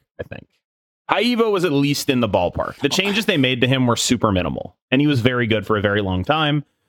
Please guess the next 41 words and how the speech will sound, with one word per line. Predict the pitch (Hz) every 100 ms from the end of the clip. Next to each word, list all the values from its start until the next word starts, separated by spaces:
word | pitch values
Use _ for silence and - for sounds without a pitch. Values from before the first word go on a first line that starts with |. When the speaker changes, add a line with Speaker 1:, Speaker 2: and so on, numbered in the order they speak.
| _ -
Speaker 1:
Uh, | 107 104 98
very | 92 95 123 117
good | 110 120 113 98
for | - 113 110 95
new | 107 110
players | - 107 104 107
to | -
pick | - 85
up | - 101
and | 95 87
run | 131 151
with. | 147 143 - - - - _ -
You, | 143 151 _ -
Thanos's | 190 254 98 - 69 - - -
even, | 131 95 78 - -
right? | 120 147 185
Like, | 139 135 123 -
I, | 135 -
I | 135 180
give | 254 294
a |
lot | 294 143 151
more. | 160 156
Here's | 123 285
the | -
thing. | 151 117 87 -
I | 123 196
give | 302
a | 294
lot | 165 127 139
more | 165 165
leeway | 110 110 117 139 175 180 _ _ _ _ _ -
to | 170 156 131
cards | - - 135 139 151 143 110
that | 123 120
are | 120 117
their | 117 110
own | 104
archetypes, | 95 90 - - 67 - - - _ _ -
Speaker 2:
Mm-hmm. | 120
Speaker 1:
because | 139 147 151 139 123